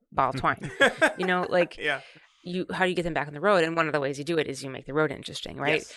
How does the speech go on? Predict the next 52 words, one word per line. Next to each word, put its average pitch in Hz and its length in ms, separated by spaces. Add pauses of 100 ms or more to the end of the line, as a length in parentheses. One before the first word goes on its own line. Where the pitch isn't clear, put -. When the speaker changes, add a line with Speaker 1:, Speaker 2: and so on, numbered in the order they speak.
(160)
Speaker 1:
So 185 220
coming 196 260
back 185 140
to 180 100
the 160 80
Metroid 175 380
example, 139 640 (260)
I 302 80
just - 180
love 151 140
how 151 120
Metroid 143 440
becomes 151 280
such - 180
a 175 60
great, 139 420
like, 147 180
way 139 220
to - 80
talk - 300
about 156 260
game 147 200
design, 180 320
'cause - 120
I 269 60
love 156 260
Speaker 2:
<laughs> - 0
Speaker 1:
that 156 240
franchise 180 560
Speaker 2:
Aw. 180 160
Speaker 1:
so 214 160
much. 202 380
Speaker 2:
Yeah. 107 80 (280)
Speaker 1:
So 202 360 (100)
anyway, 190 400
so, 220 140
like, 196 260 (440)
you 202 140
beat 233 220
the - 80
boss 147 440
and 156 200
you 156 100
go 185 160
to 226 80
the 226 120
save 185 300
zone 156 460
Speaker 2:
Mm-hmm. 180 100
Speaker 1:
after 147 440 (100)
that - 120
you 160 200